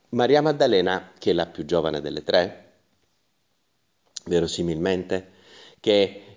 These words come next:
eh, diciamo, capisce che bisogna fare qualche cosa, le altre non dicono niente, si sono spaventate anche perché probabilmente non hanno visto neanche bene, perché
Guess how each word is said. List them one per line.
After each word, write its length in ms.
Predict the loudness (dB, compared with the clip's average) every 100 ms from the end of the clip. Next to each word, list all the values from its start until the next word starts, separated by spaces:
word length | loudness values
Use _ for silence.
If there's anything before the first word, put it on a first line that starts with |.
| -2
eh, 880 | 2 4 4 4 2 0 -2 -4 -8 -20 -20 _ _ _ _ _ _ _ _ _ _ _ -20 -18 -10
diciamo, 760 | -8 -2 0 0 0 -4 _ _ _
capisce 420 | -8 -4 0 2
che 80 | 2
bisogna 200 | 4 2
fare 260 | 2 0 2
qualche 280 | -2 -2 -4
cosa, 240 | -4 0
le 100 | 2
altre 220 | 2 0
non 140 | -2 -2
dicono 280 | -2 0
niente, 340 | 0 -2 -4 -8
si 140 | -8
sono 160 | -4 -2
spaventate 540 | 0 -2 0 0 0
anche 180 | -2 -2
perché 180 | -4 -2
probabilmente 420 | 0 2 0 0
non 160 | 0 0
hanno 200 | 0 -2
visto 300 | -2 0 0
neanche 380 | 2 0 0
bene, 380 | 2 2 2 0
perché 480 | -2 -4 0 0 0